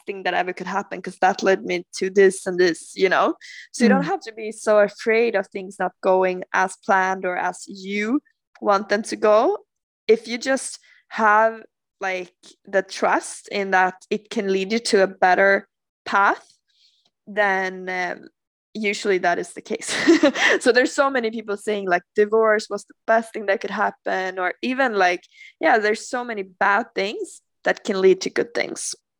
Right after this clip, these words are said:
Speaker 2: Mm, exactly. I love that because then you don't
Speaker 1: Mm.
Speaker 2: have to be afraid for big life changes because you
Speaker 1: Yeah.
Speaker 2: will turn out better, as you said
Speaker 1: Yeah.
Speaker 2: often.
Speaker 1: And
Speaker 2: Uh,
Speaker 1: of
Speaker 2: or,
Speaker 1: course, we
Speaker 2: yeah.
Speaker 1: understand it's hard in the moment, you know, for
Speaker 2: Mm-hmm.
Speaker 1: instance, in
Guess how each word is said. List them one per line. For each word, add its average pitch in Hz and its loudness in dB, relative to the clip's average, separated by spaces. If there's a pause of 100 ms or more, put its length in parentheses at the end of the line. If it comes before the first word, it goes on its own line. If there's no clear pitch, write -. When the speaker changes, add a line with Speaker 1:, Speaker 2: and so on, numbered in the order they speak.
(360)
Speaker 2:
Mm, 196 2
exactly. 208 -2
I 240 2
love 226 4
that 165 -4 (100)
because 226 0
then 240 2
you 247 2
don't 233 -2
Speaker 1:
Mm. 190 -6
Speaker 2:
have 202 -8
to 196 -18
be 196 -4
afraid 190 -4 (160)
for 185 -8
big 185 -4
life 185 0
changes - -8
because 202 2
you 202 8
Speaker 1:
Yeah. 180 8
Speaker 2:
will 185 0 (400)
turn 190 0
out 180 0
better, 175 0
as 180 -4
you 185 -2
said 185 -2
Speaker 1:
Yeah. 180 4
Speaker 2:
often. 185 -8 (480)
Speaker 1:
And 226 4
Speaker 2:
Uh, 226 6
Speaker 1:
of - 0
Speaker 2:
or, 190 2
Speaker 1:
course, 226 4
we 202 2
Speaker 2:
yeah. 208 4
Speaker 1:
understand 202 -2
it's 185 -10
hard 202 -4
in 190 -8
the 180 -8
moment, 202 -2
you 202 -6
know, 185 -2 (340)
for 214 2
Speaker 2:
Mm-hmm. - 4
Speaker 1:
instance, 202 -6
in 196 -6